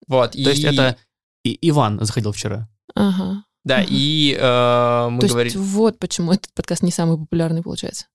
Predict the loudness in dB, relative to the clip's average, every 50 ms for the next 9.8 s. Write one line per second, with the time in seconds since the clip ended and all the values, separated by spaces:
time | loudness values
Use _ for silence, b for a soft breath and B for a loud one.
0 | _ _ _ -2 -2 0 0 0 -2 -2 -2 -2 -2 -2 -2 -4 -6 -4 0 2
1 | 2 4 6 6 6 6 6 4 4 2 2 0 0 0 0 0 0 0 0 0
2 | 0 -2 -2 -2 -6 -2 2 4 4 4 6 4 4 4 2 2 -2 B B B
3 | B B B B -2 0 2 2 2 2 0 0 2 2 4 2 2 2 0 0
4 | 0 2 2 0 0 -2 -2 -2 0 0 0 0 -2 -2 -2 -4 -4 -4 -4 -6
5 | -6 -6 -6 -6 -4 -4 -4 -4 -4 -4 -2 -2 -2 -2 -2 0 0 -2 -2 0
6 | 0 2 2 4 4 4 2 0 0 -2 -2 -4 -2 -2 0 0 0 0 -2 -2
7 | -2 0 0 2 0 0 2 0 0 0 0 -2 -6 -6 -6 -6 -6 -6 -6 -8
8 | -10 -8 -8 -8 -8 -8 -12 -20 _ _ _ -10 -8 -8 -8 -8 -10 -10 -6 -6
9 | -6 -6 -6 -8 -8 -8 -6 -6 -6 -6 -6 -6 -6 -8 -10 -12